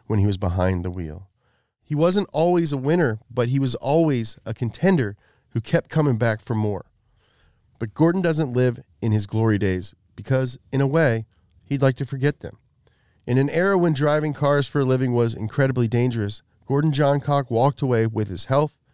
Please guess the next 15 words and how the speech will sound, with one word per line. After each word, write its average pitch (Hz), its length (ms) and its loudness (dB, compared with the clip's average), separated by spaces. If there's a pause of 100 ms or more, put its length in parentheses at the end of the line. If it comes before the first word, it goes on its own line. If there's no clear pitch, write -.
(340)
on 113 140 0
his 101 180 -2
own 127 240 2
terms. - 540 -6 (760)
And 107 140 -2
now 131 380 0 (280)
he 110 120 -8
gets 131 180 -2
to 160 80 0
birdwatch 127 720 -2 (140)
with 113 140 -6
his 104 180 -6
wife. 117 500 -6 (560)
We 117 120 -2
should 120 180 -4